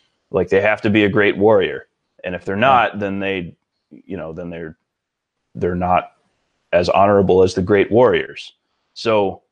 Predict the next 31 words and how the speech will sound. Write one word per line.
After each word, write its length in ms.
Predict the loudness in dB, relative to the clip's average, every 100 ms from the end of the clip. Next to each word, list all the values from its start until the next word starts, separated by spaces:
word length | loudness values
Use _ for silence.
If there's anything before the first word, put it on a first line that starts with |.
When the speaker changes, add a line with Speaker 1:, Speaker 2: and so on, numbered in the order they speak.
| _ _ _ -10
Speaker 1:
how 140 | -4
do 60 | -4
you 80 | -2
have 180 | -2
great 260 | -2 -2 -2
warriors 600 | 0 0 2 -2 -4 -6
if 160 | -12 -12
you 60 | -10
don't 140 | -8
have 140 | -10
wars? 520 | -6 -6 -6 -10 -20 -20 _ _ _ _
And 120 | -4
I 40 | -4
Speaker 2:
Yeah. 60 | -2
Speaker 1:
think, 360 | -4 -4 -20 _ _ _ _ _ -4
I 120 | -4
think, 300 | -2 -4 0
um, 480 | 2 2 -2 -8 -14 _ _ _ _ _ _ _ _ _ _ _ _ _ _ _ _ _ _ -8
I, 100 | -8 -4
I 80 | -4
think 180 | -2 -4
it's 140 | -2
almost 340 | 0 0 -2
like 240 | 0 -2 -2
the, 240 | -6 -6 -14 _ _ _ _ _ _ _ _ _ _ -8
the 80 | -8
proximal 640 | -2 2 2 2 -4 -4
cause 540 | -4 0 0 0 -4 -14
of 120 | -12 -10
any 180 | -8
war, 500 | -10 -8 -4 -4 -6